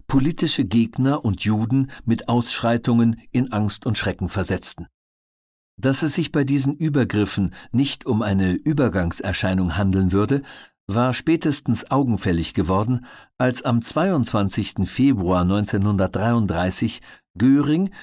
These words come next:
in seiner Funktion als kommissarischer preußischer Innenminister fünfzigtausend Mann fast ausschließlich aus den Reihen der S A und der S S zu Hilfspolizisten ernannte. Fünf Tage zuvor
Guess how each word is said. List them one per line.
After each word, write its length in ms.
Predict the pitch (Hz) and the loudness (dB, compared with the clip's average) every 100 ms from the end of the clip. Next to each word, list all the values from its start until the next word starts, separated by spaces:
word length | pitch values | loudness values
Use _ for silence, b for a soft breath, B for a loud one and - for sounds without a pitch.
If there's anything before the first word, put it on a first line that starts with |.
| B | B
in 160 | - 113 | 0 2
seiner 260 | 110 107 101 | 2 0 0
Funktion 580 | 113 101 - 127 143 | -2 -2 0 0 2
als 440 | 151 101 90 85 - | 0 0 0 -2 -4
kommissarischer 840 | - 95 87 131 131 123 127 120 | 0 0 0 0 2 2 0 0
preußischer 640 | 110 - 120 110 104 101 107 | -2 0 0 0 0 -2 2
Innenminister 840 | 135 113 87 90 95 95 123 123 B B B _ | 2 4 2 2 0 0 0 -2 B B B _
fünfzigtausend 1000 | - 190 196 - 147 135 131 127 120 101 | -2 -2 -2 -4 -4 -2 0 0 0 0
Mann 340 | 98 98 131 175 B B | 2 2 0 -4 B B
fast 340 | - 127 - | -4 -4 -4
ausschließlich 880 | - 147 147 - 110 120 - 139 131 | -4 -2 -2 -4 0 0 2 -2 0
aus 160 | 117 107 | -4 -2
den 160 | 101 | 0
Reihen 320 | 92 107 120 120 | 0 2 2 0
der 180 | 117 | 0
S 200 | 95 - - | -2 -6 -4
A 340 | 110 117 143 - | -2 0 -2 -4
und 160 | 98 | -2
der 140 | 98 90 | -2 -2
S 160 | - | -6
S 400 | - 107 - - B B - | -4 -2 -2 -6 B B -2
zu 160 | 127 | 2
Hilfspolizisten 1000 | 107 135 - - 98 80 - 95 - 95 | 4 2 0 -4 -2 -2 -2 -4 -4 -6
ernannte. 480 | 78 85 73 - - _ _ _ _ _ _ _ _ _ - | -6 -6 -6 -10 -16 _ _ _ _ _ _ _ _ _ -4
Fünf 300 | 190 196 - | 0 0 0
Tage 320 | 160 139 123 | -2 0 0
zuvor 680 | - 113 - 110 110 123 | 0 -2 0 0 2 0